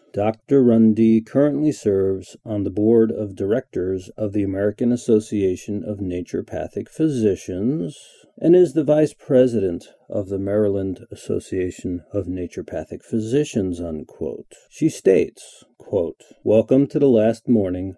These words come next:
of the convention. My name is Carrie Rundy, and I'm one of your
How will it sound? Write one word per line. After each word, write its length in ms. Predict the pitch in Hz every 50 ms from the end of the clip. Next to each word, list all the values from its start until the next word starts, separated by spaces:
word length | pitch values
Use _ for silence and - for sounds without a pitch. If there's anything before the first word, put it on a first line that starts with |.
| _ -
of 220 | - 98 87 87
the 120 | 104 101
convention. 840 | - - 127 123 110 98 85 80 85 - - 110 110 120 139 135 - -
My 100 | 139 139
name 240 | 135 131 135 131 123
is 120 | 113 -
Carrie 520 | - - - 127 113 104 107 110 120 127 123
Rundy, 640 | 110 104 98 98 101 101 98 95 98 98 101 98
and 200 | - 104 107 104
I'm 180 | 101 101 101 101
one 180 | 101 113 127 135
of 180 | 131 113 104
your 340 | 104 113 107 107 101 101